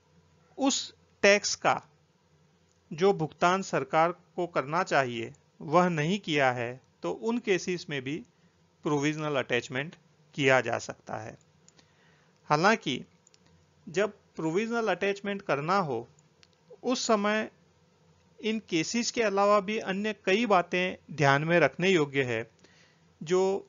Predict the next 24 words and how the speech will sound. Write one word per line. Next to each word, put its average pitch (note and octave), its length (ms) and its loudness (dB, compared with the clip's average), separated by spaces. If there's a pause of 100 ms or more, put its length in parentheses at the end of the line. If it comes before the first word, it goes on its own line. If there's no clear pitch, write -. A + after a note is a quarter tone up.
(960)
टैक्सपेयर G3 640 4
है, B2+ 340 0 (880)
उसकी F#3 600 0 (220)
चल G3+ 220 4
अचल G3 300 -4
संपत्ति F#3 840 -4
कितनी F#3 360 -4
है, D#3+ 340 -4 (600)
उसके G3 400 2
बिजनेस D#3+ 440 -2
का G3 140 0
नेचर F3 380 0
कैसा E3+ 380 0
है, C3 340 -2 (420)
उसकी F#3 300 -4
साख F#3 540 2
कैसी E3+ 360 -4
है, B2 380 -2 (680)
क्या G3+ 280 6
वह G3 480 0 (1300)
अपना F#3+ 360 0
बिजनेस F3 520 -4
बंद F#3+ 260 0
करके E3+ 560 0